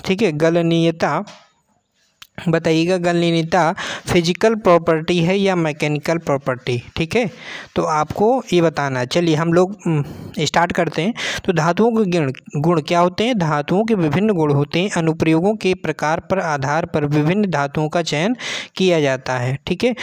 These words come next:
तो विभिन्न प्रकार से धातुओं का चयन किया जाता है। किस किस प्रकार से हम धातुओं का चयन कर सकते हैं, ठीक है। भात-, भौतिक गुण के आधार पर हम धातुओं का चयन करते हैं। और भौतिक गुण में हमारा क्या क्या आता है?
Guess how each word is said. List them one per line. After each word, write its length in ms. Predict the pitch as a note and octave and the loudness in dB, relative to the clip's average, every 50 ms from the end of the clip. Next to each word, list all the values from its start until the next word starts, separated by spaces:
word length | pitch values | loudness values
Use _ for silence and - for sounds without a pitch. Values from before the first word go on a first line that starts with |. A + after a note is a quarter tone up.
| - - - - - | -8 -10 -6 -4 0
तो 60 | E3+ | 2
विभिन्न 280 | D#3+ D#3+ E3+ F#3+ G#3+ G3+ | 2 2 2 2 2 0
प्रकार 380 | G#3 F#3+ F#3 - F3+ F3+ F3 | 0 -2 0 0 0 0 0
से 120 | E3 G3+ F3+ | 0 0 0
धातुओं 360 | D#3+ D#3 D3+ D#3 - F3 F3+ | 0 0 0 0 0 0 0
का 120 | F#3 F#3+ | 0 -2
चयन 240 | - - E3+ D#3+ E3+ | -2 -2 -2 -2 -2
किया 300 | D#3+ - F3 E3+ F#3+ F#3+ | -2 0 2 4 4 4
जाता 180 | E3+ D#3+ E3+ E3+ | 4 2 0 -2
है। 60 | E3 | -2
किस 200 | - G3+ F#3 - | -2 -4 -4 -2
किस 220 | - G3+ F3+ - | -4 -4 -4 -4
प्रकार 320 | - - F#3 F3+ F3+ F3+ F3 | -4 -4 -4 -2 0 -2 0
से 140 | - G3 | 0 -2
हम 80 | F#3 F#3 | -2 0
धातुओं 280 | F3+ E3+ E3 F3 F#3 F#3 | 0 0 0 0 0 0
का 100 | F#3+ F#3 | 0 0
चयन 240 | - F#3+ F#3 F#3+ | 0 0 -2 -2
कर 160 | F#3 - F#3 F3 | -2 -2 -4 -2
सकते 320 | - G3 F#3 - - G3 | -4 -6 -6 -4 -4 -2
हैं, 140 | G#3+ C4+ D4+ - - - _ - - | -2 -2 -2 -6 -10 -20 _ -8 -6
ठीक 160 | D3 C3+ - | -6 -4 -4
है। 80 | C#3 - - - - - - E3 | -8 -10 -10 -10 -10 -6 0 2
भात-, 360 | D3+ D#3 D#3+ D#3+ D#3+ - - - D3+ | 4 4 4 2 0 -8 -8 -4 0
भौतिक 380 | C#3+ D#3 D#3+ D#3+ - F#3+ F#3 | 2 2 2 2 2 0 0
गुण 180 | F3 F#3+ G3 F#3+ | 2 0 0 0
के 160 | G3 - F#3+ | 0 -2 -2
आधार 280 | F#3 F3 E3+ F3 F3 F3+ | -2 0 -2 -2 -4 -4
पर 120 | - F#3 | -4 -2
हम 120 | F3+ F#3 E3+ | -2 0 0
धातुओं 300 | D#3 D#3+ D#3+ - F#3 F3+ | -2 -2 -2 -2 -2 0
का 100 | F#3 F3 | 0 0
चयन 260 | - E3+ D#3+ F3 F#3 | 0 0 -2 -2 -2
करते 300 | F#3 F#3 E3 D#3 - F3+ | -2 -2 -2 -2 -2 -2
हैं। 80 | G3 | 0
और 120 | F3+ F3 F3 | 0 0 0
भौतिक 480 | D3 - - D#3 D#3 D#3+ E3 G#3+ A3 | -2 -2 -2 -2 -2 0 -2 -2 -2
गुण 180 | F#3+ F#3 F#3+ F#3+ | 0 0 0 2
में 120 | F#3 F3+ | 0 0
हमारा 240 | E3+ E3 E3 E3 F3 | 0 0 0 -2 -2
क्या 200 | E3 - E3+ E3 | -2 -2 -2 -2
क्या 180 | D#3+ E3+ D#3 C#3+ | -2 -2 -2 -2
आता 180 | C#3+ - D#3 | -2 -2 -2
है? 160 | D#3 F#3 - | -2 -2 -2